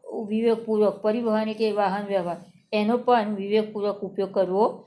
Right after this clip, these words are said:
જોઈએ. વસ્તી વૃદ્ધિ અટકાવવી જોઈએ, કે આપણે જે વસ્તીનું પ્રમાણ વધારે થ-, થયું છે એ વસ્તી વૃદ્ધિ અટકાવવી જોઈએ.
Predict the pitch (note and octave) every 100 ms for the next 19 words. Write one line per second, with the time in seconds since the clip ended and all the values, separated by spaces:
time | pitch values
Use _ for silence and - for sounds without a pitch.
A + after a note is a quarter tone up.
0 | _ _ F#3+ G#3 G#3+ G3+ E3 - _ _
1 | F#3+ G#3 A3 - D4 C#4+ B3+ G#3 A#3 A#3
2 | G#3+ A3 G#3+ G#3+ G3+ G3+ G#3 G#3 G3 G#3+
3 | G#3+ G3 G3 A3 G#3+ G#3 G3+ G#3 G3+ F#3+
4 | F3+ G3 G3 G3+ F#3 F#3 F3+ G#3 A3+ G#3+
5 | F3+ - - _ G#3 G3+ G3+ G3+ A3 G#3+
6 | G#3 F3+ A3+ - - _ F#3+ F#3+ G#3+ G3
7 | G3+ F#3+ F#3+ F3